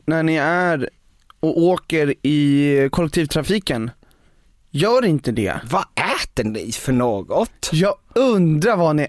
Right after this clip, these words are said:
Speaker 1: äter.
Speaker 2: Eller som Jimmy Åkesson skulle säga:
Speaker 1: "Vad, eh, äter ni för något?"
Speaker 2: Bra.
Speaker 1: Det blev lite David Batra där.
Speaker 2: Ja, men det är, det är någonting snarlikt mellan de två
Speaker 1: Mm.
Speaker 2: faktiskt.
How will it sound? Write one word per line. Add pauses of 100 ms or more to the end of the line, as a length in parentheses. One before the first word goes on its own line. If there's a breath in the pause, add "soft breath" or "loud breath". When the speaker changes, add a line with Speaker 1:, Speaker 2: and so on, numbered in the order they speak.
Speaker 1:
äter. (120)
Speaker 2:
Eller
som
Jimmy
Åkesson
skulle
säga: (720)
Speaker 1:
"Vad,
eh,
äter
ni
för
något?" (400)
Speaker 2:
Bra. (400 soft breath)
Speaker 1:
Det
blev
lite
David
Batra
där.
Speaker 2:
Ja,
men
det
är,
det
är
någonting
snarlikt
mellan
de
två
Speaker 1:
Mm.
Speaker 2:
faktiskt.